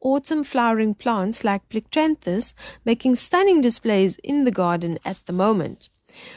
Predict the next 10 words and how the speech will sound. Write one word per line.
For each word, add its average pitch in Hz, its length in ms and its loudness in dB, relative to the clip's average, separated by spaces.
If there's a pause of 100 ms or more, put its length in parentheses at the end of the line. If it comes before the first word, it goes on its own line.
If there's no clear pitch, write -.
(160)
There's 247 220 6
the 240 80 4
Harold 269 540 4
Porter 320 480 0
National 202 580 -2
Botanical 196 580 -4
Garden 214 440 0
in 185 220 -6
Betty's 220 520 0
Bay. 160 420 -6